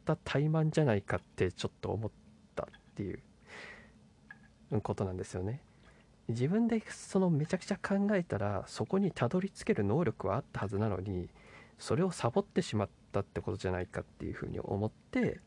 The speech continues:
ていうのと、まあ、私自身がそうやってこうものを考えるのが好きだし、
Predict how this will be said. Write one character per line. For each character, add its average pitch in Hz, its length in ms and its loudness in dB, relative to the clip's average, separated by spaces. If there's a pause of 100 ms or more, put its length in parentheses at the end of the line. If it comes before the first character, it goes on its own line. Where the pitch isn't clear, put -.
(600)
て 202 80 6
い - 20 6
う 226 60 4
の 151 80 2
と、 110 280 2
ま 104 100 2
あ、 - 20 2
私 107 300 -2
自 214 200 -2
身 104 120 2
が 95 100 -2
そ - 120 -2
う - 20 0
や 113 40 -2
っ - 20 -20
て - 80 -4
こ 127 540 0
う - 100 -20 (180)
も 117 140 0
の 165 180 4
を 110 160 0
考 139 340 0
え 170 60 2
る 104 120 0
の - 80 -4
が - 120 -6
好 - 140 -14
き - 120 -2
だ 98 120 2
し、 98 400 -6